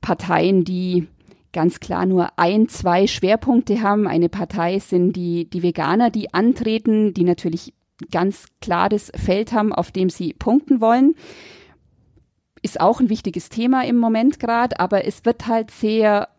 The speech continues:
sehr interessant sein, inwieweit diese Parteien eigene Themen finden, inwieweit sie sich auch voneinander abgrenzen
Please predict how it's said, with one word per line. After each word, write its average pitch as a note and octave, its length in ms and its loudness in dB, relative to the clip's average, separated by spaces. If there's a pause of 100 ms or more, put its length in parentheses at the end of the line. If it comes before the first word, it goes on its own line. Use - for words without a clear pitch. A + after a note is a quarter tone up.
(520)
sehr A#3 640 0
interessant G#3+ 560 0
sein, A3 280 0
inwieweit F#3+ 720 0
diese F#3+ 200 -8
Parteien G3+ 640 -2 (160)
eigene G3 400 2
Themen F3+ 320 -2
finden, C#4+ 480 2 (540)
inwieweit F#3+ 520 0
sie - 100 -12
sich - 240 -8
auch F3 120 -4
voneinander F3 600 0
abgrenzen C4 800 2